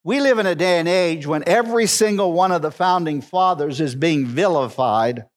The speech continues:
by people across this nation and around the world. "Oh, George Washington, he was not the man we thought he was. Oh, Ben Franklin, he was not the man we thought he was.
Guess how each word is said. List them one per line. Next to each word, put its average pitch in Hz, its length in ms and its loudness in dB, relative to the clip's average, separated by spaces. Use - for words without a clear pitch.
by 147 280 0
people 123 760 -2
across 160 420 0
this 139 220 -4
nation 135 560 -2
and 131 80 -4
around 135 300 0
the 120 80 -2
world. 123 420 0
"Oh, 190 500 2
George 180 260 -2
Washington, 160 720 0
he 170 180 2
was 170 200 -2
not 160 260 2
the 156 80 -4
man 151 340 0
we 135 120 -2
thought 147 280 0
he 135 100 -6
was. 139 520 0
Oh, 233 280 2
Ben 190 260 -2
Franklin, 190 600 0
he 208 160 2
was 180 160 -2
not 170 260 2
the 156 60 -6
man 165 320 2
we 139 100 -2
thought 156 300 0
he 143 80 -2
was. 131 520 0